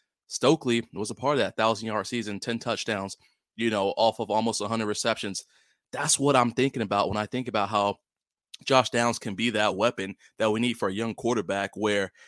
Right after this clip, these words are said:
he's gonna put him in position. He's gonna put a quarterback in position to be successful. Um, everything you just mentioned, Eric, is, is what the Colts need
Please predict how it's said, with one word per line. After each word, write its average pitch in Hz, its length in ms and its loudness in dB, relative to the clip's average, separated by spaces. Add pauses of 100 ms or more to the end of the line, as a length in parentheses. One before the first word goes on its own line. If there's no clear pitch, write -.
he's 151 180 0
gonna 139 200 2
put 120 160 -2
him 113 100 0
in 113 80 -2
position. 117 460 0
He's 127 80 -4
gonna 208 80 0
put 113 100 -2
a 98 40 -4
quarterback 151 520 4
in 98 100 -4
position 95 440 -8
to 101 100 -8
be 95 100 -6
successful. 87 680 -8 (460)
Um, 104 440 4 (260)
everything 156 520 0
you 143 100 -4
just 131 240 0
mentioned, 127 320 0
Eric, 135 260 0
is, 107 240 -2
is 104 160 -4
what 107 380 0
the 120 80 0
Colts - 480 0
need 107 480 0